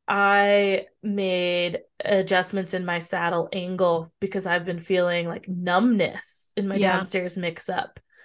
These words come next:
Speaker 1: Not
Speaker 2: You're
Speaker 1: like <laughs>
Speaker 2: I catch what, um, I picked up what you
Speaker 1: Yeah.
Speaker 2: put down. <laughs>
Speaker 1: Um, I haven't noticed, like, pain per se, but, like, on these longer rides, I've been, I've biked to town a couple times, which is about an hour ride, and I'm like, get off my bike,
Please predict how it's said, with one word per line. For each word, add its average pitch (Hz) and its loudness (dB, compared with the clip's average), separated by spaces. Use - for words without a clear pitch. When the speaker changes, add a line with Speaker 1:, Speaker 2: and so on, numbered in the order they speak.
Speaker 1:
Not 208 4
Speaker 2:
You're 214 -2
Speaker 1:
like 214 4
<laughs> - -
Speaker 2:
I 381 0
catch 233 4
what, 233 2
um, 214 2
I 214 2
picked - -2
up 294 6
what 277 6
you 269 6
Speaker 1:
Yeah. 269 2
Speaker 2:
put - -8
down. 190 -8
<laughs> 285 0
Speaker 1:
Um, 220 2
I 220 -2
haven't 247 4
noticed, 254 2
like, 190 -6
pain 208 -2
per 277 -2
se, 311 0
but, 208 4
like, 202 -4
on 202 0
these 202 -2
longer 190 -2
rides, 190 0
I've 214 -2
been, 190 -4
I've 190 -8
biked 185 -6
to 202 -8
town 180 -6
a 190 -2
couple 208 -4
times, 226 0
which 196 -8
is - -16
about 185 0
an - 0
hour 185 2
ride, 175 0
and 190 -6
I'm 185 -6
like, - -10
get 196 0
off 196 -4
my 185 -6
bike, 175 -6